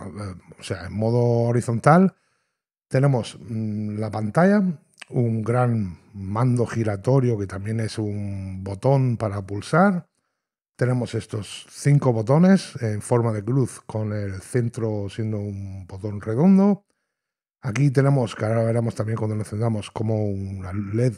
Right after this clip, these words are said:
un led que, una barra led que se ilumina. Y luego tenemos una salida de cuatro coma cuatro y una salida de tres coma cinco para los auriculares, balanceado y no balanceado.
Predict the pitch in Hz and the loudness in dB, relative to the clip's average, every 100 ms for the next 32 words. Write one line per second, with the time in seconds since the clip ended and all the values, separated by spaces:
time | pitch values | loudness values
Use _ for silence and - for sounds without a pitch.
0 | - 110 113 123 - 113 107 104 101 95 | -4 -2 2 0 0 0 2 0 -2 -4
1 | 92 95 95 95 90 98 120 113 127 - | -8 -12 -12 -10 -6 0 2 4 2 0
2 | - 113 107 139 180 196 - _ _ _ | -4 -4 2 6 8 6 2 _ _ _
3 | _ _ _ _ _ - 160 180 170 175 | _ _ _ _ _ 4 6 8 8 8
4 | 185 156 147 131 - 123 160 143 104 - | 6 4 2 2 4 4 4 4 0 -8
5 | 110 113 110 107 - 147 147 143 139 127 | -6 -4 -4 -4 2 2 2 2 2 4
6 | 165 175 202 190 - 160 170 170 139 - | 4 6 4 2 0 0 2 2 0 0
7 | 127 151 143 117 127 - - 123 101 113 | 0 2 2 0 -4 -4 -4 -6 -4 -8
8 | 90 98 101 104 104 - 107 107 101 95 | -8 -14 -10 -10 -10 -8 -8 -6 -8 -10
9 | 90 - - 104 95 139 156 185 180 - | -12 -14 -8 -6 -2 2 4 4 0 -4
10 | 117 110 98 92 - - - | -4 -4 -6 -12 -14 -14 -16